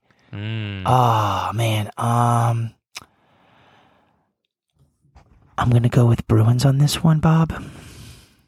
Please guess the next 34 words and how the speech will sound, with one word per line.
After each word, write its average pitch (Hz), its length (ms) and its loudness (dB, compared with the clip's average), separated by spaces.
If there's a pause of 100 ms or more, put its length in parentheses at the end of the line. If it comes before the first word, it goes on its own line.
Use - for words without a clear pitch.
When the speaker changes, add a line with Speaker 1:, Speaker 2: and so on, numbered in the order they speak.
(340)
Speaker 1:
And 90 160 -6
you 90 120 -2
would 147 100 0
be 90 80 -4
correct, - 380 -2
sir. 87 200 -10 (1200)
That - 140 0
was 185 120 -2
pretty 190 180 -2
easy. 147 360 -4 (100)
That 98 100 -8
was 120 100 -4
pretty 139 180 -4
easy. 107 340 -4 (320)
Speaker 2:
I 147 60 0
know 170 100 2
you 160 140 2
saw 143 180 2
that 143 120 0
question. 117 300 -4
You 127 120 -2
were 123 80 -2
just 117 160 -8
like, 107 160 -8 (100)
"Really, 98 520 -10
right 104 220 -12
now?" 107 280 -14 (120)
Speaker 1:
Yeah. 117 260 -2 (320)
Some 196 200 -2
of 262 40 0
these 175 160 0
ones, 156 200 2
I'm 135 100 0
like, 123 280 0